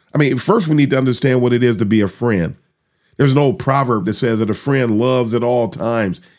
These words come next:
Are you willing to say what needs to be said, even though it might actually come back on you? It, it might boomerang back on you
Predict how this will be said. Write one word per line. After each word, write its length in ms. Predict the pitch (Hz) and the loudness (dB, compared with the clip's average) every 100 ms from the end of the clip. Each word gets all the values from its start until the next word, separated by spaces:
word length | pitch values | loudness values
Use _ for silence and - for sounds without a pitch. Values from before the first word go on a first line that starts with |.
| _ _ | _ _
Are 100 | 139 | 2
you 160 | 135 127 | 4 4
willing 360 | 135 214 254 | 2 2 0
to 80 | 185 | 0
say 300 | - 131 135 | 0 0 2
what 180 | 123 - | 0 0
needs 320 | 120 135 147 | 0 2 0
to 80 | 139 | 0
be 120 | 117 | -2
said, 680 | - 185 233 147 101 95 - _ _ _ _ _ _ _ _ | -2 -2 0 2 0 -4 -8 _ _ _ _ _ _ _ _
even 320 | 156 202 214 202 | 2 2 2 2
though 220 | 185 190 | 2 2
it 220 | 170 180 | 0 0
might 540 | 170 160 165 147 - - _ _ _ - | 0 0 0 -2 -4 -20 _ _ _ -4
actually 520 | 147 160 - 156 139 | -2 -2 -2 0 0
come 320 | 139 160 147 | 0 -2 0
back 360 | 139 139 131 - | 0 0 -2 -2
on 240 | 135 123 | 0 2
you? 440 | 113 160 123 92 110 | 2 4 4 2 2
It, 180 | 123 | 2
it 100 | 131 | 0
might 340 | 123 151 127 101 | 0 -2 -2 -2
boomerang 600 | 139 190 190 156 143 127 | 0 2 0 0 -2 -2
back 260 | 135 127 | -2 -4
on 200 | 127 120 | -4 -2
you 360 | 131 196 143 113 | 0 2 2 -2